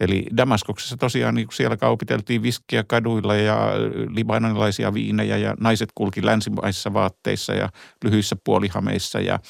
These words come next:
ja al-Assad kuului itse uskonnolliseen ja etniseen vähemmistöön, eli alaviitteihin, jotka on iranilaisten ja Irakin enemmistön tavoin shialaisia, eivätkä islamin valtaryhmää sunneja. Ja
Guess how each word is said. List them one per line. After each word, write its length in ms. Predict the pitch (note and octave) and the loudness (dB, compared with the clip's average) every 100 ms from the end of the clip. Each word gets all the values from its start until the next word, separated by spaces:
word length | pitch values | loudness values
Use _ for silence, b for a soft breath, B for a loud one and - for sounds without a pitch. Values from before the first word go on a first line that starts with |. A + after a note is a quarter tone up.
| B B B - | B B B 0
ja 60 | |
al-Assad 380 | A#2 B2 B2 A2 - | 4 4 2 -2 0
kuului 300 | A2 A#2+ D#3 | 0 4 2
itse 280 | - - - - b - | 2 -2 -4 -8 b -4
uskonnolliseen 800 | G#2+ A2 F#2 E2 F2+ G2+ F#2+ | 0 2 2 2 0 0 0
ja 120 | F#2 - | -2 0
etniseen 480 | A2+ G2 E2 G2 E2 | 0 0 -2 -2 0
vähemmistöön, 800 | F#2+ D#2 - - - - - E2+ | 0 0 -2 -6 -10 -6 -4 -4
eli 220 | C#2+ F2 - | -4 -4 0
alaviitteihin, 1000 | A#2 G#2 D#2+ E2 - _ - - - G2 - B B B - | 4 4 4 -2 -8 _ -4 -4 -4 -6 -6 B B B 0
jotka 440 | G2+ - G2+ F2 - | 0 2 2 2 2
on 340 | A#2+ A2 G#2 G#2 | 2 4 2 2
iranilaisten 800 | A#2+ B2+ G#2+ G2 F#2+ G2 - F#2+ | 2 4 4 4 2 2 0 0
ja 180 | G2 G2 G2+ - - | 2 2 0 -4 0
Irakin 420 | B2 A2 F#2+ E2+ - | 2 2 2 -2 0
enemmistön 560 | F#2 E2 F#2+ - - | 0 0 -4 -4 0
tavoin 280 | G2 F#2+ G2+ | 0 2 2
shialaisia, 640 | C#3 G2+ D#2+ D#2+ - - - | 0 0 0 -2 -6 -6 -4
eivätkä 380 | F#2 - - F#2 b b b - | -4 -4 -4 -6 b b b -2
islamin 340 | F#2 F2+ E2 | 0 0 2
valtaryhmää 640 | F2 E2 - D2 A2 F2+ | 0 0 -2 -2 -2 -2
sunneja. 520 | - G#2+ A1 - - - _ b b b _ F3+ | 0 0 -2 -8 -10 -16 _ b b b _ -2
Ja 260 | A#2 A2+ | 2 2